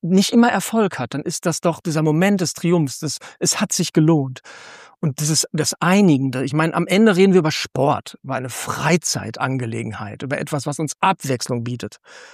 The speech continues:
zu dem vielleicht eigentlichen Leben. Aber auf einmal ist das das Leben. Und auf einmal ist dann eben alles andere egal. Ich, ich rechne fest damit, dass dann die Emotionen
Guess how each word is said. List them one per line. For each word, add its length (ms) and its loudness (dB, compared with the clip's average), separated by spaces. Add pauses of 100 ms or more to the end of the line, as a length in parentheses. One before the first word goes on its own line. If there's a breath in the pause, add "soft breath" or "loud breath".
zu 160 -2
dem 200 4
vielleicht 440 -2
eigentlichen 480 -2
Leben. 160 -4
Aber 140 0
auf 80 -4
einmal 200 2
ist 160 -2
das 180 0
das 200 -6
Leben. 260 -8 (380 loud breath)
Und 80 -4
auf 160 -6
einmal 220 2
ist 100 -4
dann 120 2
eben 180 2
alles 320 2
andere 280 0
egal. 460 0 (420 loud breath)
Ich, 360 -4
ich 180 -6
rechne 200 -6
fest 340 -4
damit, 240 -6
dass 120 -8
dann 140 -6
die 80 -6
Emotionen 720 0